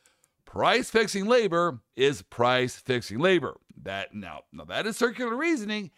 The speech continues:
that you can use. Well, the N C A A also tried to claim that it's not a business,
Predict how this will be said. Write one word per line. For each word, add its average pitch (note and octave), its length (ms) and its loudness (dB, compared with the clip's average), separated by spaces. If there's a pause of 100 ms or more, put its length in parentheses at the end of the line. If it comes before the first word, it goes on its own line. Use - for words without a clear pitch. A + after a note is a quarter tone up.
(320)
that D#3+ 280 -8
you D3+ 180 -2
can D#3 280 -6
use. D3 460 -2
Well, A2+ 140 -10
the G3 160 -6
N C#4+ 160 -4
C A3+ 320 -2
A D#3 160 0
A D3+ 120 -6
also A3 320 -2
tried F3 340 -2
to E3 60 -8
claim D#3+ 500 -8
that C#3+ 160 -8
it's D3+ 320 -12
not A2+ 300 -8
a C4+ 80 -2
business, G#3 600 -4